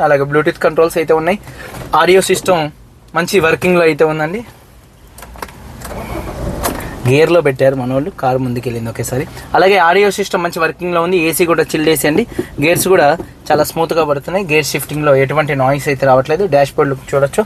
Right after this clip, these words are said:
అలాగే చూసుకున్నట్లయితే ఒకసారి టైర్స్ చూడొచ్చు, ఒక డెబ్బై శాతం టైర్స్ ఉన్నాయి. ఫ్రంట్ ఎల్ఐవీలో ఎటువంటి డ్యామేజ్ అయితే కాలేదు.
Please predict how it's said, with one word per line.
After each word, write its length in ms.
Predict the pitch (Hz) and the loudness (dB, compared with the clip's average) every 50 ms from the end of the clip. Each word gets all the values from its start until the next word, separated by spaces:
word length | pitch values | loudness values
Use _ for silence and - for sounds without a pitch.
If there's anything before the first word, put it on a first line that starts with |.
| - - - - - - - 147 | -4 -6 -12 -8 -6 -2 0 2
అలాగే 220 | 147 160 165 170 151 | 2 4 2 2 0
చూసుకున్నట్లయితే 680 | 156 151 - - 165 156 151 139 147 147 143 - 170 139 139 160 185 - - - - - - - - - - - - - - - - - - - - - - - - - - - - - - - - - - - - - - - - - - - | -2 -4 -4 -2 0 0 2 2 2 0 2 2 2 2 2 0 -4 -8 -10 -12 -12 -12 -10 -10 -10 -10 -8 -10 -10 -10 -10 -10 -10 -10 -10 -10 -8 -8 -8 -6 -6 -6 -4 -4 -4 -4 -4 -6 -6 -8 -8 -8 -6 -6 -6 -6 -6 -8 -8 -6
ఒకసారి 300 | - 156 - 170 156 156 143 139 - | -6 -2 0 0 2 2 0 0 2
టైర్స్ 280 | 151 165 170 160 - 190 175 | 0 0 0 0 0 2 2
చూడొచ్చు, 320 | 170 165 165 160 - - 247 - - - - - - - - - - 165 160 | 4 4 2 2 0 -2 -6 -6 -6 -8 -8 -8 -8 -8 -8 -6 -2 0 0
ఒక 100 | 156 170 156 147 151 160 - - - - - 165 156 156 160 156 - - 151 170 | 2 2 2 2 2 0 -2 -6 -10 -8 -8 -6 -4 -4 -4 -4 -4 -2 0 0
డెబ్బై 200 | 170 151 190 190 190 | 2 4 4 2 4
శాతం 220 | 202 190 170 190 170 165 | 2 2 2 2 2 4
టైర్స్ 200 | 170 165 156 - 180 | 2 2 2 0 0
ఉన్నాయి. 180 | 175 190 196 170 | 0 0 0 2
ఫ్రంట్ 240 | 165 160 160 - 208 247 262 - - 160 | 2 0 2 2 2 2 2 0 0 2
ఎల్ఐవీలో 320 | 165 175 180 180 180 175 170 | 4 4 6 6 6 4 4
ఎటువంటి 240 | - 175 185 180 170 160 | 2 2 0 0 0 0
డ్యామేజ్ 260 | 160 160 165 175 165 175 | 0 2 0 0 0 0
అయితే 140 | 170 - 165 - 165 | 0 0 0 0 0
కాలేదు. 260 | 156 160 170 196 247 | 2 2 2 0 -2